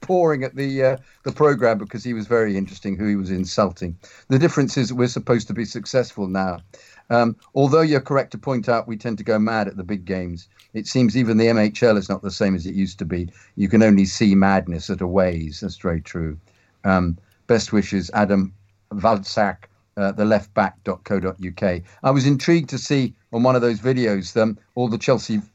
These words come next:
fans in the shed singing "You'll Never Walk Alone," which of course was, uh, was just a, a general football song, wasn't, um, just the, uh, the property of, uh, of the Scousers. It was, everybody had a go at it, and so there's a,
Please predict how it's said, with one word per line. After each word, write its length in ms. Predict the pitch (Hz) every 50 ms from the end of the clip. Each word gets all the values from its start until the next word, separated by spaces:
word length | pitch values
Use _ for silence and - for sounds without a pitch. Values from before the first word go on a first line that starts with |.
| _ _ _ -
fans 260 | - 127 120 - 82
in 100 | - 104
the 80 | 98 104
shed 300 | 101 - 135 123 107 98
singing 380 | - - 139 123 117 113 110 110
"You'll 120 | 110 110
Never 200 | 110 113 104 104
Walk 320 | 101 101 107 107 104 104 -
Alone," 500 | 104 104 110 110 107 98 87 82 82 80 - _ _ _ _ _ _ -
which 200 | - 101 - -
of 80 | 107 92
course 380 | - 127 117 104 101 - -
was, 280 | 104 98 90 87 - -
uh, 300 | 107 101 98 98 95 90 - - _ _ _ _ _ -
was 240 | 107 101 95 -
just 260 | - 127 113 104 - 104
a, 100 | 95 95 - -
a 80 | - 113
general 600 | 101 90 120 127 127 127 117 107 104 98 92 98 -
football 580 | - - 151 147 - - 113 101 95 90 85 - _ -
song, 380 | - - - 156 135 98 85 73
wasn't, 460 | 87 101 110 104 - 98 90 85 - _ _ _ _ _ _ _ _ - 98
um, 340 | 95 92 92 90 85 85 - _ _ _ _ _ _ _ - - _ _ _ -
just 420 | 80 - 117 107 - - - -
the, 320 | 98 95 90 87 87 87 87
uh, 40 | 85
the 120 | 87 98
property 480 | 92 - 107 - 104 92 - 92 87 85
of, 160 | 85 80 - - - 95
uh, 260 | 90 85 85 85 - -
of 420 | - 90 85 80 73 80 - - _ -
the 80 | 76 80
Scousers. 680 | - - - 104 95 92 87 - - 71 67 - - - _ _ _ _ _ _ -
It 80 | 101
was, 160 | 98 101 - 131
everybody 380 | 127 110 117 101 98 95 90
had 160 | 82 87 85
a 60 | 87 85
go 220 | 90 92 85 82
at 140 | 80 - -
it, 140 | 82 80 -
and 120 | - 90 85
so 100 | - 101
there's 220 | 87 95 90 85
a, 180 | 92 90 85